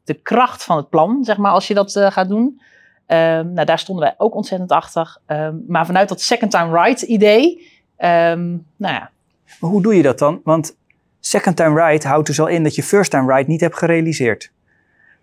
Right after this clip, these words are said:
Speaker 2: Dat is echt een energiedomper, hoor ik, eh, vaak, hè? Dat je dan
Speaker 1: Ja.
Speaker 2: zo'n rood scherm krijgt, dat je denkt, "Hallo,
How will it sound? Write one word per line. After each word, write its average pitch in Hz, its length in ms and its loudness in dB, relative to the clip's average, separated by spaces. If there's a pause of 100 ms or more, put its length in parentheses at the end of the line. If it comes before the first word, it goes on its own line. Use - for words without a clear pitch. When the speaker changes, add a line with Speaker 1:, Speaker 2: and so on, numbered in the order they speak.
(180)
Speaker 2:
Dat 196 140 2
is - 120 -6
echt 196 300 -4
een 160 80 -2
energiedomper, 139 1080 0
hoor 117 240 2
ik, 110 120 -6
eh, 113 300 -2
vaak, 101 340 -2
hè? 202 180 -2
Dat 139 160 -4
je 143 60 -4
dan 131 80 2
Speaker 1:
Ja. - 60 4
Speaker 2:
zo'n 127 120 2
rood 127 200 2
scherm 170 240 0
krijgt, 170 220 0
dat 147 100 -8
je 143 80 0
denkt, 135 240 0
"Hallo, 160 460 2